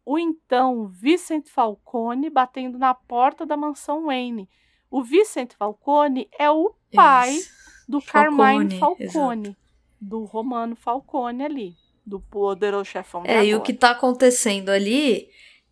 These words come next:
Speaker 2: é que o Falcone foi, é, baleado e o
Speaker 1: Uhum.
Speaker 2: pai dele, o Vincent, está levando ele ao pai do Bruce,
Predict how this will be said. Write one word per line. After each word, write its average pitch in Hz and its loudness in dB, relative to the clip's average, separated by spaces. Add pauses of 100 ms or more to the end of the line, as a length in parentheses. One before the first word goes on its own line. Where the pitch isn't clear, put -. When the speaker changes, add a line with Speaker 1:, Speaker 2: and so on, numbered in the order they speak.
(300)
Speaker 2:
é 233 8
que 220 0 (200)
o 240 -2
Falcone 208 2
foi, 196 0 (240)
é, 175 -2 (340)
baleado 254 6 (380)
e 269 4
o 294 6
Speaker 1:
Uhum. 226 -4
Speaker 2:
pai 277 8
dele, 233 0 (120)
o 214 -10
Vincent, 240 -10 (200)
está 247 -2
levando 269 -2
ele 233 0 (160)
ao 294 4
pai 277 6 (220)
do 339 0
Bruce, 339 -6